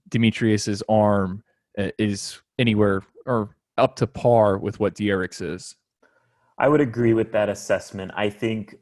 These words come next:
Speaker 2: you know, what makes Demetrius dangerous is his running ability. And so that – and again, it's probably not as elite as De'Aaron King's running ability, but it is dangerous. Um, it is something that needs to be respected.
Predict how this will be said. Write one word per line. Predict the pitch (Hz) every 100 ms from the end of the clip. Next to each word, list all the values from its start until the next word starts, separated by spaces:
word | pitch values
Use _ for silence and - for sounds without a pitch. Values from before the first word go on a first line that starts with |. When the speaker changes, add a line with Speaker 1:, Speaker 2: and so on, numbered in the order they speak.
| _
Speaker 2:
you | 117
know, | 101
what | 92 101 117 -
makes | 104 107 110 -
Demetrius | - 95 98 98 - 98 92 -
dangerous | 98 95 104 110 110 - -
is | 107 107
his | 120 101
running | 101 101 101
ability. | 101 92 87 76 80 - -
And | 87
so | 87 98 90
that – | 95 95 98 101 - - _ _ _ _ _ -
and | 120
again, | 156 117 95 98
it's | 117 120
probably | - _ - 117 143 147 143
not | 117 113 117 117
as | - 104 104 104 104 101 -
elite | 101 98 104 117 -
as | 98 92
De'Aaron | 101 101 98 -
King's | - 110 120
running | 123 127 131
ability, | 123 131 139 147 151 _ _ _ _ _
but | 117
it | 117 120
is | 135 120
dangerous. | 104 117 113 95 92 117 - - _
Um, | 95 92 92 90 87 90 _ _ -
it | 98
is | 107 -
something | 113 104 110
that | 104 -
needs | 101 104
to | 104
be | 104
respected. | 101 98 - 90 - 87 85